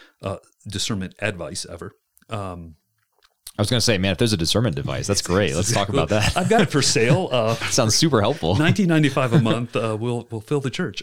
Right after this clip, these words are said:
Speaker 1: Um, <laughs> no, he, uh, he made the distinction. He said, uh, "The call to the diocesan priesthood is a call," and you gotta make a distinction in call. Call to the diocesan priesthood is the call to a people of a geography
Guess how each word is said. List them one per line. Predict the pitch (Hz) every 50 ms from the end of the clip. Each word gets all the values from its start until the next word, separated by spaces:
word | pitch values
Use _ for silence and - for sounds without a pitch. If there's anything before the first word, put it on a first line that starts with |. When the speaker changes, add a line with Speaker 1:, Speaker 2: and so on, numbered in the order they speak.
| - 123
Speaker 1:
Um, | 123 123 120 120 107 -
<laughs> | _ _ _ _ _ _ _ _ _ _ _ _ _ _ - - - - - - - _
no, | - 131 131 120
he, | 113 - - 190 185 175 151
uh, | 127
he | 120 123 185
made | 190 202
the | 202 202
distinction. | 165 - - - 156 135 - - 107 92
He | 90 98 110
said, | - - 120 113 110 107 - -
uh, | 110 104 104 101 101 98 110 123
"The | 120 104
call | - - 165 170 202
to | - 175
the | 147 123 113
diocesan | 107 104 101 101 113 120 - 147 127 - 120 98
priesthood | - - 107 95 - - 101 95 95
is | 107 98
a | 110 98 92
call," | - _ - - 151 127 101 -
and | 110 117
you | 113
gotta | 131 160 160
make | 160 151 -
a | 123 98
distinction | 92 104 101 - - 127 117 - 110 104
in | 95 90
call. | 82 - - 98 - - - _ _ - - - - - _ _ _ -
Call | - - 160 165 175 180
to | 175 - - 131
the | 110 104
diocesan | 107 101 104 117 - - 123 - - 101
priesthood | - 110 98 92 - 104 92 95
is | 107 - - _ _ -
the | - -
call | - - - - 143 147 156 156 165 165
to | 165 - - 110
a | 95
people | - - - 131 - 131 117
of | 104 101
a |
geography | 90 - - 92 90 87 95 104 110 123 127 - - 180 185 190 190